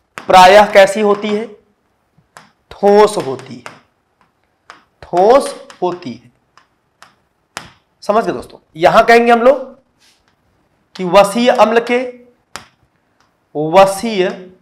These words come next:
अम्ल के डबल व ट्रिपल, ट्रिपल बंद होते हैं, बंद होते हैं।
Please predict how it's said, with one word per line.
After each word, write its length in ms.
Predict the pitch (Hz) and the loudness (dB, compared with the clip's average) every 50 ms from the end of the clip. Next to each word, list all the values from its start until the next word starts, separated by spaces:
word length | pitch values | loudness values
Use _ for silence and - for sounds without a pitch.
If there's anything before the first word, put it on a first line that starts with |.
| _ _ - _ _ _ _ _ _ - - - _ _ _ _ _ - - - - _ _ _ - - | _ _ -20 _ _ _ _ _ _ -20 -20 -20 _ _ _ _ _ -20 -20 -20 -20 _ _ _ -4 0
अम्ल 280 | 180 202 214 220 226 | 0 0 0 -2 -4
के 400 | 220 - 233 220 226 254 247 - - - - _ _ _ _ _ _ _ _ _ - - - - _ _ _ _ _ _ _ _ _ _ - | -4 -2 0 0 0 -2 -4 -14 -20 -20 -20 _ _ _ _ _ _ _ _ _ -20 -20 -20 -20 _ _ _ _ _ _ _ _ _ _ -18
डबल 760 | 160 156 143 151 202 202 196 208 185 180 185 - - - - - _ _ _ _ _ _ _ _ _ _ - _ _ _ _ _ _ _ _ _ _ _ _ _ _ _ _ _ _ _ _ - - - _ _ - 160 | -16 -8 -2 0 2 2 4 4 2 2 0 -2 -6 -12 -20 -20 _ _ _ _ _ _ _ _ _ _ -20 _ _ _ _ _ _ _ _ _ _ _ _ _ _ _ _ _ _ _ _ -20 -20 -20 _ _ -12 -8
व 460 | 165 170 185 196 185 170 147 147 180 - - - - - - _ _ _ _ _ _ _ _ _ _ - - _ - | -4 -2 2 4 4 4 2 0 -4 -8 -18 -20 -20 -20 -20 _ _ _ _ _ _ _ _ _ _ -20 -20 _ -10
ट्रिपल, 560 | 190 208 208 208 208 202 175 160 160 170 - - - - - - - - - - - _ _ _ _ _ _ _ _ _ - - _ _ _ - - - _ _ - - _ _ - | -6 -6 -6 -2 2 2 2 2 0 -6 -12 -14 -18 -20 -20 -20 -20 -20 -20 -20 -20 _ _ _ _ _ _ _ _ _ -20 -20 _ _ _ -20 -20 -20 _ _ -20 -20 _ _ -10
ट्रिपल 520 | - 190 196 196 196 185 165 160 170 190 - - _ _ _ _ _ _ _ _ _ _ _ _ _ _ _ _ _ - | -4 -4 -4 -2 0 -2 -2 -2 -4 -12 -14 -18 _ _ _ _ _ _ _ _ _ _ _ _ _ _ _ _ _ -20
बंद 400 | 139 131 131 185 202 226 233 220 | -10 -2 2 4 4 4 2 0
होते 420 | 220 196 214 226 214 220 208 185 165 | -2 0 0 0 0 2 0 0 0
हैं, 380 | 127 123 110 - - - _ _ _ _ _ _ _ _ _ _ _ _ _ _ _ _ _ _ _ _ _ 135 | -2 -6 -12 -14 -16 -20 _ _ _ _ _ _ _ _ _ _ _ _ _ _ _ _ _ _ _ _ _ -4
बंद 320 | 143 165 180 196 214 214 247 262 254 - - - - - _ _ - - 175 | 0 0 0 0 -2 -4 -6 -6 -6 -12 -18 -20 -20 -20 _ _ -10 -4 -4
होते 320 | 185 180 185 214 220 220 | -2 -2 2 4 4 4
हैं। 280 | 220 214 214 160 156 | 4 2 0 -2 -2